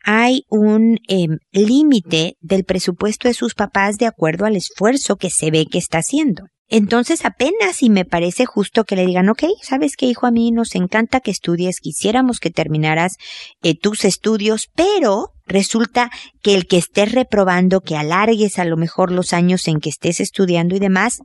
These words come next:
no estamos de acuerdo. Así que te vamos a dar el próximo semestre, ¿o no? O los próximos tres meses, o el próximo,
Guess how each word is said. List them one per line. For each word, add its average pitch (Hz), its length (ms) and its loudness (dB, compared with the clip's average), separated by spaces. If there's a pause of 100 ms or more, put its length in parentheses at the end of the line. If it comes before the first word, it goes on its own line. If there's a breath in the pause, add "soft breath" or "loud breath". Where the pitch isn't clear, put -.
no 160 260 0
estamos 180 380 -2
de 208 80 -2
acuerdo. 370 320 -6 (320)
Así 233 400 -2
que 302 160 0
te 302 100 0
vamos 262 420 0
a 302 40 -2
dar 254 260 0 (140)
el 240 160 0
próximo 226 480 2
semestre, 185 720 0 (340)
¿o 156 140 -6
no? 151 180 0
O 160 160 -2
los 151 180 -6
próximos 185 560 2
tres 143 240 -6
meses, 208 480 0
o 160 80 -4
el 151 100 -4
próximo, 190 360 -2